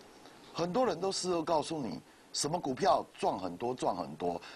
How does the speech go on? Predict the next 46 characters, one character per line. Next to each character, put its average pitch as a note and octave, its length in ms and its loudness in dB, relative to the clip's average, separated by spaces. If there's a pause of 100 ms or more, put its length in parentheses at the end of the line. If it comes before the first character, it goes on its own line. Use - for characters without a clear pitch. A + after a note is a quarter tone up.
(100)
然 E3 160 6
后 A3+ 60 8
他 G3 120 2
送 E3 300 0
你 B2+ 60 -6
什 A#2 100 -4
么 F2+ 80 -4
股 - 200 -6
票， G#2+ 240 2 (1080)
你 A#2 140 -6
那 E3+ 100 0
个 D#3 60 -4
不 C#3+ 100 0
要 C#3+ 80 2
去 C3+ 140 -4
相 B2+ 260 0
信 A#2 200 -2
了， A#1+ 180 -12 (460)
那 F3+ 120 0
个 G3 80 2
都 F#3 120 0
是 E3+ 120 -6
讲 C#3 240 0
涨 F#2 220 -2
上 A#2+ 180 0
来 D2+ 180 0 (680)
才 A#2 160 0
跟 C3 200 -4
各 C3 120 2
位 A2 120 2
讲。 D#2 220 -2 (680)
重 A3+ 240 6
点 A2+ 180 -2
是 D3+ 220 0 (220)
昨 F#3+ 240 2
天 G#3+ 240 2
大 D#3+ 240 4
涨 - 200 -10
的 F#2+ 100 -6
时 - 120 -2
候， E2 300 0 (380)
我 A2+ 100 2
跟 F3+ 160 0
各 F3 140 2
位 D#3+ 60 2
讲， F2+ 160 0